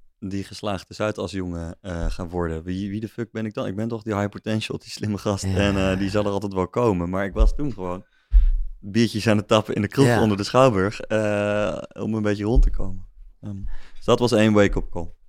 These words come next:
Speaker 1: Even later heb ik een burn-out gehad. Ehm, dat was een tweede wake-up call. Dus het is een paar fases,
Speaker 2: Mhm.
Speaker 1: een paar fases gegaan. En die, die burn-out heeft een hele belangrijke switch gebracht. Want toen besefte ik me van, "Oké, ik,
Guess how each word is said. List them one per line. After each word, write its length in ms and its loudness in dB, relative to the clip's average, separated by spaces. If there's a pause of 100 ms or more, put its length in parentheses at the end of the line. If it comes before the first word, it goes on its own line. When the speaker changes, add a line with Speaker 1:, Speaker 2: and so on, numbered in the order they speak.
(680)
Speaker 1:
Even 220 -2
later 260 -2
heb 60 -6
ik 80 -12
een 80 -4
burn-out 340 0
gehad. 300 -6 (760)
Ehm, 560 -4 (180)
dat 220 -2
was 160 -2
een 80 -4
tweede 240 -2
wake-up 380 -6
call. 200 -8 (200)
Dus 100 -20
het 180 -20
is 60 -16
een 120 -10
paar 180 -12
fases, 480 -18 (120)
Speaker 2:
Mhm. 140 -2
Speaker 1:
een 140 0
paar 120 -4
fases 300 -14
gegaan. 220 -14
En 120 -10
die, 220 -8
die 180 -6
burn-out 360 4
heeft 180 2
een 140 -6
hele 300 0
belangrijke 420 -4
switch 340 -12 (240)
gebracht. 460 -12
Want 140 -14
toen 260 -10 (840)
besefte 400 -2
ik 140 -2
me 140 -6
van, 240 -4
"Oké, 200 -4
ik, 400 -8